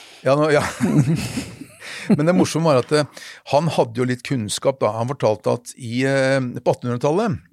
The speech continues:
eh, han var ikke helt sikker på akkurat, eh, hvilken dato da, men, eh, på midten, enten av på attenhundretallet, så bodde det hundre og trettiåtte mennesker i Burketown.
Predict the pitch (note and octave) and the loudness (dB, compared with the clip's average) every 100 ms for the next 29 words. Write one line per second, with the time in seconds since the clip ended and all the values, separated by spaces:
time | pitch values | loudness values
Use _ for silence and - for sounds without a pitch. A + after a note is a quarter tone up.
0 | - A#2+ A#2 A2+ A2 A2+ G#2 - B2+ G#2+ | -18 -10 -6 -6 -4 -4 -6 -6 -6 -6
1 | G2+ - - - A2 - A2+ A#2 - A#2 | -8 -10 -10 -8 -10 -4 -4 -4 -6 -6
2 | A2+ A2+ A2+ G#2+ G#2 _ - A2 F#2+ B2+ | -4 -4 -6 -8 -14 _ -12 -12 -8 -6
3 | A#2 G#2 G2 D3 A#2 G#2+ A#2+ B2+ B2+ A#2+ | -2 0 -2 -4 -4 -2 -2 2 0 -2
4 | - - C#3+ A#2+ _ - D#3+ A2 B2+ A2 | -10 -4 -2 -2 _ -2 0 0 -2 -2
5 | G#2+ - G2+ G#2+ A#2+ D#3+ E3 - - - | -4 -6 -6 -2 -2 -2 -6 -20 -20 -20
6 | - D3+ D3 G#2+ A2+ C3+ - F3 A2 F2+ | -6 -2 0 0 0 0 -2 -2 -4 -2
7 | A#2+ B2 A#2 - B2+ - - - - - | -4 -2 -6 -4 -6 -6 -6 -6 -8 -6
8 | C#3 B2 F2 - B2+ - A#2+ A2 G2+ F#2+ | -4 -2 -4 -4 -4 -6 -8 -4 -4 -4
9 | - B2+ | -4 -6